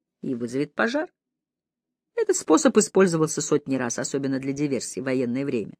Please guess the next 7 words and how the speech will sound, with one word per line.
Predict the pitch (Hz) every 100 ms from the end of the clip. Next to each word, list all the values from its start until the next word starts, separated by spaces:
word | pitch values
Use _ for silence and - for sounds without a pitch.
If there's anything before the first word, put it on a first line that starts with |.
| _ - - - -
Если | 202 -
вы | 175
поджигатель | 175 165 143 156 180 190 - 95 _ _ -
и |
нуждаетесь | 139 143 160 180 170 156 -
в |
железном | 139 151 160 190 165 151